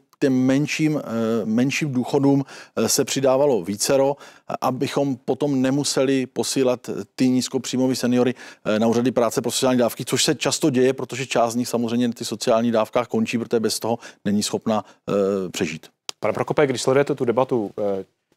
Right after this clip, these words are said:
Speaker 2: a za chvilku <laughs> snad se dostaneme i k, eh, důchodové reformě jako takové, o valorizacích, dává vám to naději, že vláda dokáže schválit, eh, nakonec něco, co by se víc podobalo tomu návrhu, o kterém hovoříte vy, kde byste mohl říci, že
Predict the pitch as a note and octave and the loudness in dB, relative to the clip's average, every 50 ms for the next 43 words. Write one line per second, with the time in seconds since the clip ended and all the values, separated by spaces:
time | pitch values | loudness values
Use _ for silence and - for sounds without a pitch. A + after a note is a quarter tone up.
0 | _ _ - G#2+ - - A2 - - B2 - C#3 B2 - - - - - C3+ A#2+ | _ _ -10 -10 -6 -6 -6 -2 -2 -2 -2 -2 -4 -4 -8 -10 -4 0 0 0
1 | - - B2 A#2 A#2 G#2 - B2+ A#2+ B2 B2 A#2 - - - B2 A2 G#2+ G#2+ G#2 | 2 2 -2 0 0 0 0 0 2 2 0 -2 -2 -2 0 2 4 4 4 2
2 | G#2 G#2 A2+ G#2 - C3 C3 A#2 A#2 A#2 - - B2 B2+ B2+ B2 - A#2+ A2+ - | 0 -2 -4 -4 0 2 2 4 4 2 0 -2 -2 0 0 0 0 -2 -2 0
3 | - D3 C#3 G#2+ - - - - - - _ _ - A2+ A2+ G#2+ A#2 C#3+ D3 C#3 | 2 2 2 2 0 -4 -18 -20 -20 -20 _ _ 2 2 4 6 6 6 6 4
4 | B2 G#2+ G2+ - - - - - - _ _ _ _ _ _ _ - - G2 G#2 | 4 2 0 -4 -6 -14 -14 -20 -20 _ _ _ _ _ _ _ -4 -2 0 2
5 | A2 B2+ C3 C3 C3 C3 B2+ C#3+ C3 A#2+ A2+ G#2+ A#2 A2+ A#2 A#2+ A#2+ A#2+ A2+ A#2+ | 2 2 2 2 2 2 2 2 2 2 2 2 2 2 2 2 0 -2 0 0
6 | A#2+ A#2 A#2 A#2 A#2 A#2 - - - G2+ G#2+ G#2 G2+ G2 A2 A2+ A2+ B2+ A#2+ A2+ | 2 2 2 2 0 -2 -4 -8 -8 -4 -2 0 2 2 0 0 2 2 2 2
7 | A2+ A2+ G#2+ G#2 G#2+ G#2+ - - B2 A2+ G#2+ A2 A2 G#2+ A2 A#2 A2 G#2+ - - | 2 0 -2 -4 -8 -8 -6 -2 -2 -2 0 0 -2 -2 -2 -2 -2 -2 -4 -8
8 | - - G#2+ G2 G2 G2+ G#2 A2 A2+ A2+ A2+ _ _ _ _ _ _ _ _ _ | -6 -2 0 2 2 2 2 0 0 -2 -4 _ _ _ _ _ _ _ _ _
9 | _ _ _ _ _ _ _ - _ - B2 A#2 A2 G#2+ G#2 G#2+ G#2 G#2+ A2+ A2+ | _ _ _ _ _ _ _ -20 _ -4 0 0 2 2 2 2 0 -2 -4 -4
10 | A2+ G2 - - B2 B2+ B2 A2 - B2 A2+ G2+ - B2+ - - C3 A#2 A#2 - | -4 -6 -2 0 0 0 0 0 0 -2 -4 -2 -2 -4 -2 -2 -4 -4 -4 -4
11 | - G#2+ G2 A#2 A#2+ - - - C3 A#2 A2+ G#2+ A2 A2 A#2 A2 - A2+ A#2 G#2+ | -4 -4 -4 -4 -8 -10 -6 -4 -4 -2 0 0 2 0 0 -2 -2 -6 -4 -2
12 | G2+ G#2 A2 A2 G#2+ G2+ - A#2+ A2+ A2 G2+ G2+ G#2+ G#2 A2+ A2 - A2 F#2+ G#2 | -2 -2 -2 -2 -4 -4 -2 -4 -4 -2 -4 -4 -4 -4 -8 -6 -6 -4 -2 -2
13 | A2 B2+ C3+ - - F2+ F#2 A#2+ A#2+ - A#2 G#2+ G#2 G#2 F#2+ F#2+ A2+ A2 G2 A2 | -4 -4 -6 -8 -8 -6 -6 -6 -6 -4 -4 -4 -4 -4 -4 -2 -4 -4 -4 -6
14 | G#2 - - A2+ G#2 G#2+ G#2 G#2 | -8 -6 -6 -4 -2 -2 -2 -2